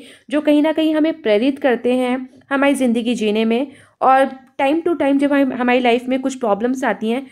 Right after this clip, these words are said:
तो हमें उनसे सीखने को बहुत कुछ मिलता है। तो ज़िंदगी क्या है, तो एक तरह से इन लोगों से हम थोड़ा सा सीखते भी हैं। तो चलिए स्टार्ट करते हैं। सबसे पहले अगर इस, अ, पीपल की, जिनके बारे में हम जानने वाले हैं, महान हस्तियों के बारे में,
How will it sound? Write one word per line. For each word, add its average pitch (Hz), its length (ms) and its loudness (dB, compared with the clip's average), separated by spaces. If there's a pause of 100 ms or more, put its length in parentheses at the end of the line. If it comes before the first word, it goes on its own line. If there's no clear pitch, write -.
(300)
तो 294 80 2
हमें 285 280 2
उनसे 285 360 0
सीखने 247 360 -2
को 254 240 -4
बहुत 214 280 0
कुछ 233 220 -2
मिलता 175 280 0
है। 160 220 -6 (600)
तो 302 120 2
ज़िंदगी 294 500 2
क्या 277 240 -2
है, 302 220 2
तो 302 200 0
एक 240 200 0
तरह 254 180 0
से 254 140 -4
इन 247 200 -2
लोगों 240 240 2
से 262 140 -4
हम 247 260 -2
थोड़ा 233 140 2
सा 233 120 -4
सीखते 240 380 -4
भी 247 140 0
हैं। 302 240 -2 (440)
तो 277 100 2
चलिए 277 380 2
स्टार्ट 254 400 -2
करते 254 260 0
हैं। 330 220 0
सबसे 311 340 -4
पहले 302 300 2
अगर 262 280 0
इस, - 320 -6 (240)
अ, 220 280 4 (520)
पीपल 254 300 0
की, 262 140 -6
जिनके 247 360 -4
बारे 233 160 2
में 247 80 -2
हम 247 80 -2
जानने 226 300 0
वाले 226 200 2
हैं, 240 60 0
महान 233 280 -2
हस्तियों 220 340 -4
के 233 100 -4
बारे 220 140 -2
में, 233 220 -2